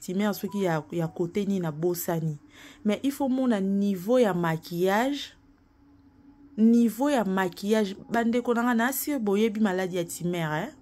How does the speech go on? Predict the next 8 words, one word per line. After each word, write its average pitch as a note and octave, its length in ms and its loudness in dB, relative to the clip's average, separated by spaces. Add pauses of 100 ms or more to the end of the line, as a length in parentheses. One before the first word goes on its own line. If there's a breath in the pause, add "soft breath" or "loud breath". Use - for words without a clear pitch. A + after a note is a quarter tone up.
Boyebi F#3 400 -2
yango F#3+ 100 -4
ezalaka F3 240 -4
soki G3+ 260 -8
cancer, E3+ 480 -6
soki F#3+ 220 -6
eloko F3+ 320 -4
nini. E3 300 -2